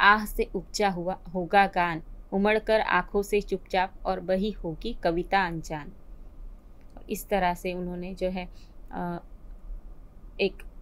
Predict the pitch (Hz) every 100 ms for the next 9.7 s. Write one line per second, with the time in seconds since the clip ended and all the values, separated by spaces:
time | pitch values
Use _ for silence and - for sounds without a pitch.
0 | - - 202 233 285 277 240 226 226 -
1 | - 226 220 220 - 208 202 - 196 190
2 | 180 - - - - 185 208 190 208 180
3 | - 196 190 233 226 233 220 214 196 185
4 | 180 - - 208 214 262 262 220 196 196
5 | 208 285 - - - - 214 226 240 214
6 | 180 - 180 185 180 170 - 262 254 -
7 | - 196 196 - - 190 - 165 165 -
8 | - - - - - - - 196 202 226
9 | 247 302 302 247 240 233